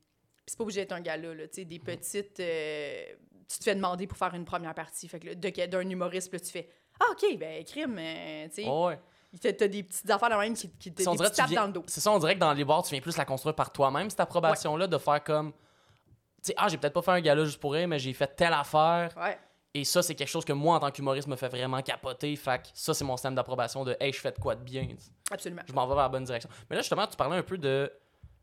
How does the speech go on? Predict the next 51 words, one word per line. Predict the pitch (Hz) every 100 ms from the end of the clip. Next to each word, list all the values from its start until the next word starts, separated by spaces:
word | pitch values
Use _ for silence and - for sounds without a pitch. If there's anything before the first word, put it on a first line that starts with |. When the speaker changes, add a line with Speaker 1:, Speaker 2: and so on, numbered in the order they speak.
| -
Speaker 2:
les, | 135 131 127 123
pour | 131
les | 135
galas | 139 170
Juste | -
pour | 143
rire, | 156
ça, | 170 165
là, | 151 190 214
ton | - 147
numéro | 147 156 139 160
que |
t'as | -
fait | 127 147 143 -
en | 139
gala, | 131 127 139 180 - _ 180
Speaker 1:
Ouais. | -
Speaker 2:
c'est | - 151
combien | 269 226
de |
temps | 147 196
que | 147
t'as | - _ _ _ _ _ _
pas | 170 175
le | 151 131
droit, | 131 127 131 147 151 147
comme | 143
que | 143
là, | 151
il | 143
est |
rendu | 131 127
comme | 143
à | 127
Juste | 117 127 123 - -
pour | 131 120
rire, | 147 214
entre | 190 185
parenthèses, | 185 175 170 220 233
là ? | 226 226
Speaker 1:
Ouais. | 202 - - _ -
Speaker 2:
C'est |
comment | 165 180
que |
ça | 139
fonctionne | - 156 139 - 165
exactement, | 135 127 131 131
justement, | 147 139 143
cette | 131 127
espèce | 117 135 123
de | 123 120